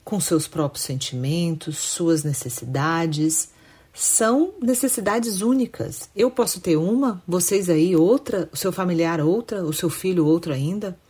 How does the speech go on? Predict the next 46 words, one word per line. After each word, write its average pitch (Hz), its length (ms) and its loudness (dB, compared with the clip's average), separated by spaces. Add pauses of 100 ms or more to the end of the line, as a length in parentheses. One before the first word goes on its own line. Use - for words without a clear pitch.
(300)
É 202 80 0
a 214 60 4
gente 262 280 2
respeitar 302 800 4
o 247 160 2
outro, 120 520 -2 (220)
né? 180 300 -2
O 202 100 -2
luto 269 460 8
deve 165 280 6
ser 156 180 0
do 143 100 -2
meu 131 160 0
jeito? 147 560 -2 (240)
Tem 320 180 10
jeito 233 320 4
certo 165 640 -2 (400)
de 165 120 -6
passar, 156 560 0
de 143 100 -2
encarar 156 520 0
o 151 80 0
luto? 156 520 -2 (260)
Claro 214 320 2
que 220 140 -6
não, 165 220 -2
né, 160 180 0
gente? 139 540 -6 (160)
Mas 165 160 0
muitas 214 340 2
vezes 185 280 2
a 175 40 4
gente 170 180 0
esquece 165 400 0
disso 156 580 2
e 151 100 6
a 156 40 4
gente 151 260 0
quer 160 100 0
dar 143 140 2
lição, 151 960 0
a 139 80 0
gente 139 280 -2
quer 156 120 -2
dar 139 260 -2
conselhos, 147 1160 4